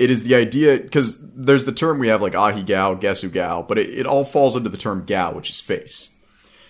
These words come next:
And so you have animes that draw really good reaction faces. And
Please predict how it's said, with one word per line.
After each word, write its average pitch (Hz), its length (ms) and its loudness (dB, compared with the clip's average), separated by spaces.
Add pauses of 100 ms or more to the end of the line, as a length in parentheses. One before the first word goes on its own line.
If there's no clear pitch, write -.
(340)
And 127 240 2
so 131 260 4
you 117 160 0
have 151 200 6
animes 113 580 -2
that 104 80 -8
draw 104 320 0
really 135 420 0
good 110 420 -2
reaction 90 500 -2
faces. - 760 -10 (580)
And 110 340 0